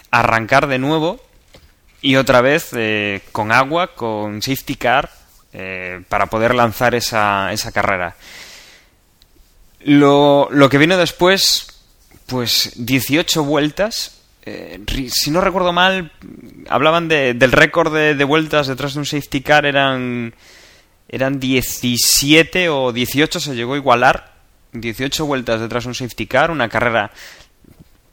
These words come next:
pues, como, como te puedes imaginar, aburrida. Dieciocho vueltas a casi prácticamente, pues, eh, a dos minutos por vuelta,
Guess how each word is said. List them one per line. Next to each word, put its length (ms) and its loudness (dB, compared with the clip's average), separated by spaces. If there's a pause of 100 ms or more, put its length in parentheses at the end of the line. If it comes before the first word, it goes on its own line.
(120)
pues, 200 -16
como, 360 -8
como 420 -8
te 100 -10
puedes 180 -6
imaginar, 380 -2
aburrida. 680 0 (680)
Dieciocho 560 -10
vueltas 520 -2
a 560 0 (800)
casi 240 -2
prácticamente, 640 -2
pues, 320 -6
eh, 720 -6 (400)
a 140 0
dos 280 -4
minutos 420 -4
por 200 -8
vuelta, 600 0